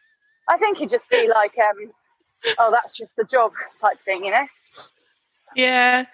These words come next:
Speaker 2: I don't know. I don't think our dad would even watch Made in Chelsea if we were on it, so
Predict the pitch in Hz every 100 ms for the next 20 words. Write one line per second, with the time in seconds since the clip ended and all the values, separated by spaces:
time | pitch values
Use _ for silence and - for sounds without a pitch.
0 | - - 254 277 269 233 226 226 247 233
1 | 240 220 202 196 202 202 196 196 202 -
2 | 190 185 180 - 180 175 170 - 185 185
3 | 185 196 196 - - - 180 170